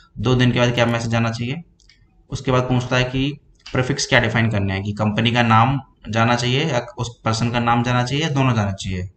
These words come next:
तो हम इसमें कर देते हैं both और salutation में कर, कर देते हैं हाय,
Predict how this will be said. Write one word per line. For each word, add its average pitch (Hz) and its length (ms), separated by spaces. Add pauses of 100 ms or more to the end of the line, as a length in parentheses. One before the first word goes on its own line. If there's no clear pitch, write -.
(440)
तो 123 60
हम 123 140
इसमें 120 220
कर 120 120
देते 117 200
हैं 120 140
both 104 240 (560)
और 104 140
salutation 117 420
में 117 100
कर, 117 260 (140)
कर 110 120
देते 107 240
हैं 117 100
हाय, 113 440